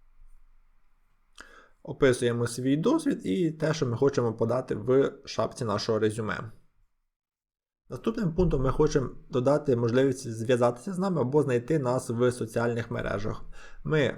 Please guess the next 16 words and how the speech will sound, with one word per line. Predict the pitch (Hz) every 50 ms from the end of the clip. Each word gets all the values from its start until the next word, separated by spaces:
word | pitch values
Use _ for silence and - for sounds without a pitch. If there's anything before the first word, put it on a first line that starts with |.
| - -
додаємо | 165 120 117 123 123 120 113
пун-, | - 117 110 107 95 -
пункт | - - - - 135 120 107 - -
"Reach | 120 117 123 123 120 - -
Me | 110 107 - - -
Out". | 110 104 - 208 240 226 - - - - - - _ _ _ _ _ _ _ _ _ _ _ _ _ _ _ _ _ _ _ _ _ - _ _ _ -
Виглядає | 139 131 131 139 139 143 139 123 110 -
ось | 135 127
так, | - - 220 254 - -
з | 131 123 147 170
іконкою. | 185 180 - 120 - - 107 104 113 123 120 - 185 214 262 311 302 233 - - - _ _ _ - - - - _ _
І | - -
далі | 196 190 208 208 190 170
на | 156 139
список | - - - 160 170 165 - 147 - -
іде | 123 110 113 123 127 131 123